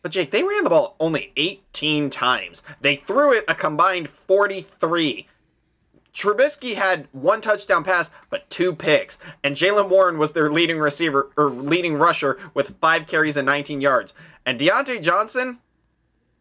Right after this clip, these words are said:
you said that the refs cost you that game. You only had eight catches for eighty-five yards, and you were targeted fourteen times.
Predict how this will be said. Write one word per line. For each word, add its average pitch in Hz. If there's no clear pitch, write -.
you 254
said 247
that 208
the 151
refs 190
cost 196
you 202
that 185
game. 196
You 170
only 233
had 185
eight 196
catches 185
for 147
eighty-five 160
yards, 143
and 139
you 147
were 143
targeted 147
fourteen 135
times. 117